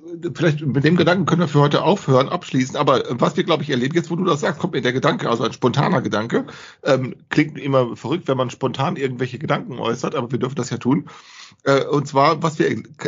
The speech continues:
was ich mir vorstellen kann, was wir erleben werden in den nächsten Jahren, wenn das so weitergeht, und ich, es spricht einiges dafür, äh, dass das so weitergeht, äh, dass, dass jetzt etwas passiert, dass wir sozusagen den Le-, den, den, äh, den, äh, den, äh, na,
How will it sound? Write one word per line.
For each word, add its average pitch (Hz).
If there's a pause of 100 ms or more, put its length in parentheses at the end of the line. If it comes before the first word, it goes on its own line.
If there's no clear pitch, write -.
(160)
was 135
ich -
mir 131
vorstellen 120
kann, 151
was 139
wir 131
erleben 131
werden 143
in 131
den 120
nächsten 120
Jahren, 107
wenn 143
das 143
so 120
weitergeht, 131
und 117
ich, -
es 104
spricht -
einiges 113
dafür, 143 (460)
äh, 113
dass 117
das 120
so 107
weitergeht, 123
äh, 135 (100)
dass, 131
dass -
jetzt 147
etwas 151
passiert, 143
dass 139
wir 139
sozusagen 127
den 120
Le-, 139
den, 117 (520)
den, 123
äh, 113
den, 113
äh, 127
den, 117
äh, 71 (320)
na, 143